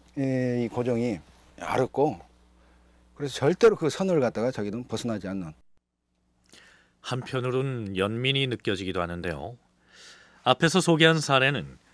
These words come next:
Speaker 2: 임금인 고종의 나약함을 보여줌과 동시에 역설적으로 최후의 위세가 얼마나 대단했는지를 나타내는 일화라고도 할 수 있겠죠. 경기대 이재범 교수는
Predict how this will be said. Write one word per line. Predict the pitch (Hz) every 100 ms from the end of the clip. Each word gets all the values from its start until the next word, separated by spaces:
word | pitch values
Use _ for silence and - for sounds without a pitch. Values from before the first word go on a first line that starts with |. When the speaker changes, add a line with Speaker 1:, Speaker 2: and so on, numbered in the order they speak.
| _
Speaker 2:
임금인 | 117 156 165 170 170 180 147
고종의 | - 127 147 127
나약함을 | 85 101 117 - 139 147
보여줌과 | 117 104 101 98
동시에 | 95 92 95 90 - _ _ _ _ _ _
역설적으로 | 120 - 123 135 123 101 - - - - -
최후의 | - 160 156 156 143
위세가 | 110 120 120 101
얼마나 | 78 101 127 143 151
대단했는지를 | - 101 117 143 143 139 127 120 131 117
나타내는 | 95 - 87 82 120 - _ -
일화라고도 | 95 95 92 90 85 87
할 | 80
수 | 87
있겠죠. | 78 80 - - _ _ _ _ _ _ _ - - -
경기대 | 156 160 165
이재범 | 104 143 160 180 175 165 147
교수는 | 131 117 - 98